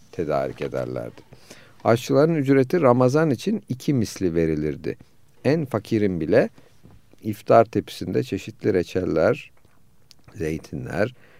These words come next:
peynir, pastırma, sucuk gibi çerezler bulunurdu. Bu sebeple şekerci dükkanlarında ufak tabaklarla reçel numuneleri,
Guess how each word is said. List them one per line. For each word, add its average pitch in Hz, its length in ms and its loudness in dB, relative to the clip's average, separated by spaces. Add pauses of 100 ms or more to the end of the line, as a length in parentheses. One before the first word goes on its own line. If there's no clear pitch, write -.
(160)
peynir, 101 440 2
pastırma, 87 640 -4
sucuk 95 400 -8
gibi - 400 -2
çerezler 82 580 0
bulunurdu. 58 440 -10 (460)
Bu 139 80 -4
sebeple 120 440 2
şekerci 104 560 0
dükkanlarında 85 800 -2
ufak - 340 -6
tabaklarla 98 760 -2
reçel 101 360 -2
numuneleri, 78 840 -4